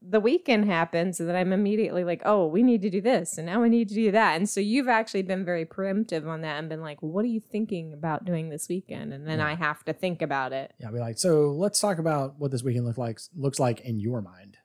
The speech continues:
Speaker 1: <laughs>
Speaker 2: versus the kids and
Speaker 1: And
Speaker 2: whatever,"
Speaker 1: everything
Speaker 2: you know,
Speaker 1: else.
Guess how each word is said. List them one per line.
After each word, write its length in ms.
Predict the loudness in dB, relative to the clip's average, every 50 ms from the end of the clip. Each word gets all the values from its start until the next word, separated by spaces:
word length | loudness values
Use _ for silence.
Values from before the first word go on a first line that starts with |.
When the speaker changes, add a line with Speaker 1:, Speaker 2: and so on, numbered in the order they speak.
| _ -2
Speaker 1:
<laughs> 1700 | -2 -2 -2 _ -2 -2 2 2 2 4 4 2 2 2 0 -2 -2 -2 _ -12 -12 -12 _ _ _ _ _ _ _ _ -4 -4 -4 -2
Speaker 2:
versus 540 | -2 -2 -2 0 -2 -2 -4 -6 -10 -12 -6
the 120 | -6 -6 -6
kids 580 | 2 2 4 4 4 2 -2 -4 -6 -6 -6
and 80 | -6 -8
Speaker 1:
And 460 | -12 -12 -12 -12 -12 -12 -14 -14 -16 -18 _
Speaker 2:
whatever," 320 | -4 0 0 0 2 0 -2
Speaker 1:
everything 260 | -2 0 0 0 0
Speaker 2:
you 60 | 0
know, 120 | 0 0 0 -2 -2 -4
Speaker 1:
else. 200 | -10 -10 -12